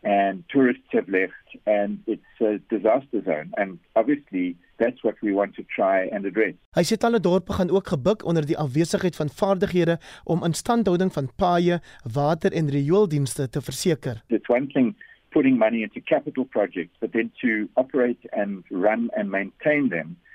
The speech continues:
Speaker 1: is always a challenge. You know, any road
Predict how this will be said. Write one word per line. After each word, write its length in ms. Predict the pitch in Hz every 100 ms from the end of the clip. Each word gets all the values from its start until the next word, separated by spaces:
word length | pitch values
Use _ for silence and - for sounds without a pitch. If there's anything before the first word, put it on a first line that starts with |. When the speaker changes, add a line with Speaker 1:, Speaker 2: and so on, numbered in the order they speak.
| - - _
Speaker 1:
is 180 | 131 113
always 240 | 135 139 123
a 80 | -
challenge. 540 | - 95 85 85 - _ - _
You 100 | -
know, 120 | 123 123
any 220 | 165 170
road 400 | 135 117 101 85